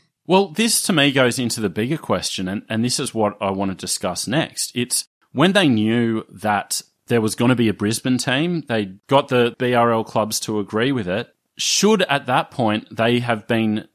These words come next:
thinking more openly about Queensland and about the need to, you know, boost their presence there? Like, why wasn't it thought of then in nineteen eighty-seven that it could be Brisbane and Gold Coast?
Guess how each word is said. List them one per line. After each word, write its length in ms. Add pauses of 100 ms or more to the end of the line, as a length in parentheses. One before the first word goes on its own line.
(160)
thinking 400
more 260
openly 580
about 640
Queensland 800
and 160
about 380 (180)
the 100
need 320
to, 420
you 100
know, 200 (220)
boost 300
their 120
presence 440
there? 180
Like, 220
why 400
wasn't 380
it 100
thought 260
of 220
then 300
in 160
nineteen 320
eighty-seven 680 (400)
that 300
it 120
could 240
be 380
Brisbane 400
and 240
Gold 240
Coast? 460